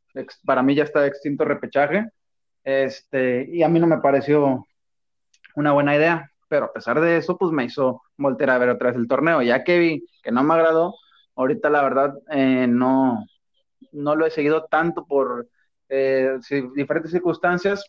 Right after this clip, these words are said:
pero sí he estado viendo lo, lo que he podido, eh, de la liga, y creo que este torneo va pintando muy parecido al anterior, con uno o dos equipos en los primeros cinco o seis lugares que han cambiado de lugar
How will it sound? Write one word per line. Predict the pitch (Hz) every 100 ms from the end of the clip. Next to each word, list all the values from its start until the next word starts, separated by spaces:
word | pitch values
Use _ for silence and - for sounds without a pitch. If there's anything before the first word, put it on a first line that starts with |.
| _
pero | 165 175 185 190
sí | 190 151
he |
estado | 156 156 156 151
viendo | 151 147 151 156 143 - _ _ _ 131
lo, | 143 131 123
lo | 135 -
que | 147
he |
podido, | 143 160 160 160 170 190 180 -
eh, | 135 127 127 120 120
de | 123
la | 123
liga, | 131 151 185 202 _ _ _ _
y | 135 -
creo | 156 147 151
que | 170 160 143 143
este | - 147 143 156
torneo | - 151 147 156 160 160 - 131
va | 135
pintando | 165 151 139 143 147 151 160 156 147 135 120 117 -
muy | 139 165
parecido | 170 165 139 143 147
al | 135
anterior, | 120 120 131 147 -
con | 127 120
uno | 131 160 156
o |
dos | 147 147 - _ _ _ -
equipos | 117 131 131 147 127 110 - _ _ _ _ -
en | 120 120
los | 117 120
primeros | 123 135 143 131 - -
cinco | 139 147 147
o |
seis | 143 139
lugares | 139 139 -
que | 131
han | 131
cambiado | 135 131 135 135
de |
lugar | 117 113 127 202